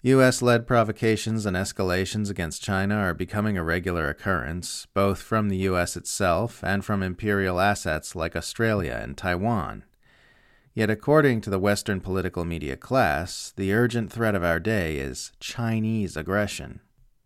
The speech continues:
After the House of Representatives voted to approve the new Select Committee on China, a Republican initiative designed to increase internal pressure in the U S government to ramp up the new Cold War,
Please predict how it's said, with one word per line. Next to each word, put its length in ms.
After 460
the 240
House 300
of 100
Representatives 840
voted 320
to 100
approve 420
the 80
new 240
Select 480
Committee 340
on 120
China, 580
a 40
Republican 540
initiative 680
designed 420
to 120
increase 480
internal 400
pressure 460
in 100
the 160
U 60
S 120
government 460
to 100
ramp 360
up 220
the 60
new 200
Cold 320
War, 480